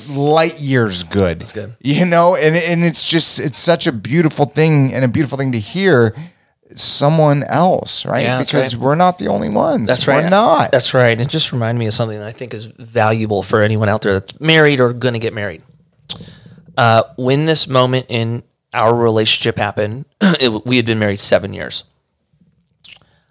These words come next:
Speaker 2: Uh, it was miserable, right?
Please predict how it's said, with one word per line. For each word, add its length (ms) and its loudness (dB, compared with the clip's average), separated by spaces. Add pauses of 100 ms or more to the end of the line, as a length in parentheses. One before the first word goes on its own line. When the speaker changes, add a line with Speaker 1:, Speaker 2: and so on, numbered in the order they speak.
(140)
Speaker 2:
Uh, 280 2
it 60 2
was 160 -2
miserable, 640 -8 (680)
right? 200 0